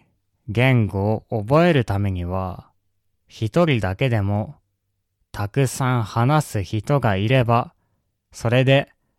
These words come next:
大丈夫だということです。これは、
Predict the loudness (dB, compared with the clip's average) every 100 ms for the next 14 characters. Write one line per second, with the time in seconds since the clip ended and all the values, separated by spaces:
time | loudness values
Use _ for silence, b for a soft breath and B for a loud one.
0 | _ 2 4 4 2 2 0 -4 -4 0
1 | 2 2 2 0 -6 -6 -10 -16 -20 _
2 | _ _ _ _ _ _ _ _ _ _
3 | _ _ _ _ _ _ _ _ _ _
4 | _ _ _ _ _ _ _ _ _ _
5 | _ _ _ _ _ _ _ _ _ _
6 | _ _ _ _ -6 -2 0 0 -2 -6